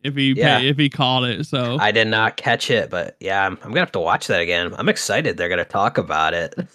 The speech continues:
Speaker 2: <laughs>
Speaker 1: Yeah. So, uh, but yeah, any,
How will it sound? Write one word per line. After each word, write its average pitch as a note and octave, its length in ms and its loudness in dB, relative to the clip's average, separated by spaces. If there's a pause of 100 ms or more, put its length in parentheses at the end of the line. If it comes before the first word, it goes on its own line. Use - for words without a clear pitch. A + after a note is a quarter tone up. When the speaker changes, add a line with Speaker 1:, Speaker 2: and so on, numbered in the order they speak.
Speaker 2:
<laughs> F3+ 120 0 (440)
Speaker 1:
Yeah. C#3 400 -2 (280)
So, C#3+ 380 -10 (580)
uh, C3+ 460 2 (1080)
but C#3 180 0
yeah, D3 400 0
any, C#3 880 2